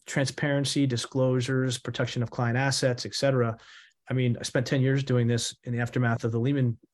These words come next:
uh, insolvency in the derivative space. So there's plenty of precedent, but, but that's an issue. The other thing I'll tell you is that a lot of this activity even moved offshore,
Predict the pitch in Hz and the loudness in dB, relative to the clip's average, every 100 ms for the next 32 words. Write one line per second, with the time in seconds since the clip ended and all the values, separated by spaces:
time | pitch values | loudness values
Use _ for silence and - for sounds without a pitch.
0 | _ 127 113 113 - 117 113 110 113 110 | _ -4 -4 -4 -2 -2 -2 -4 -4 0
1 | 113 139 127 117 - 107 104 - - - | 2 2 2 0 -4 -6 -8 -12 -18 -20
2 | - - 127 - 139 143 127 - 123 - | -10 -4 -4 2 4 4 2 -2 -2 -2
3 | 113 - _ _ _ _ _ _ _ - | -6 -8 _ _ _ _ _ _ _ -10
4 | 123 139 139 135 127 127 123 120 160 185 | 0 0 2 2 2 0 0 -2 6 6
5 | 226 196 - 165 151 135 127 - - - | 6 4 4 4 4 2 -2 -4 -16 -20
6 | - - 139 175 254 156 - 147 - 175 | -20 -2 2 6 6 4 2 -2 0 2
7 | 160 135 123 131 120 107 - 117 - | 2 2 0 -2 -2 -6 -4 -6 -8